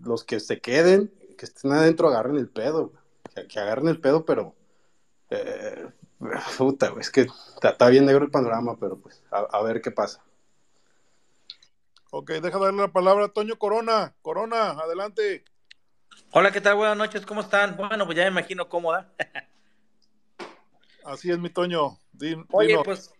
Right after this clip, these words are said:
Speaker 3: ya, ya, ya escuché a todos, obviamente yo opino igual que ustedes, la neta, qué decepcionante esta parte. Ahora, lo, mi pregunta es, y les hago a todos, ¿qué chingados va a pasar con el partido del sábado? O sea,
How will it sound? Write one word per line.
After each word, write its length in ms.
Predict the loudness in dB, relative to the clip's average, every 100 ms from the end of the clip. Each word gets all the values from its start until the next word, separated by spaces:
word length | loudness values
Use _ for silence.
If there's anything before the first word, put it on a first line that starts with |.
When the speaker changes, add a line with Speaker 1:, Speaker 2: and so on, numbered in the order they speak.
| _ -2
Speaker 3:
ya, 480 | 2 2 2 -6 -4
ya, 240 | 2 2 2
ya 120 | 2 0
escuché 320 | -2 -4 -4
a 100 | 0
todos, 400 | 0 2 0 -2
obviamente 440 | -6 -6 -10 -8
yo 100 | -8
opino 280 | -8 -8 -4
igual 200 | -4 -4
que 100 | -8
ustedes, 680 | 0 2 4 2 -6 -14 _
la 120 | -14
neta, 320 | -12 -10 -10
qué 140 | -4 -6
decepcionante 880 | -6 -12 -10 -6 -4 -4 -4 -4
esta 300 | -4 -4 -2
parte. 520 | 2 2 2 -2 -4 -8 _ _ _ _ _ _ -4
Ahora, 440 | 2 4 6 4
lo, 180 | 2 0
mi 140 | -4
pregunta 540 | 0 2 2 0 2 2
es, 180 | 2 -4
y 80 |
les 160 | -4 -4
hago 160 | -2 0
a 80 |
todos, 500 | 0 0 0 -4 -10 _ _ _ _ _ _ _ _ _ _
¿qué 200 | -14 -12
chingados 600 | -6 -4 -2 2 2 2
va 60 | 0
a 80 | 0
pasar 280 | -2 -2 -2
con 160 | -2
el 140 | -2 -2
partido 420 | -6 -4 -4 -2
del 180 | -4 -2
sábado? 440 | 0 2 0 -2
O 60 | -6
sea, 520 | 0 2 2 -2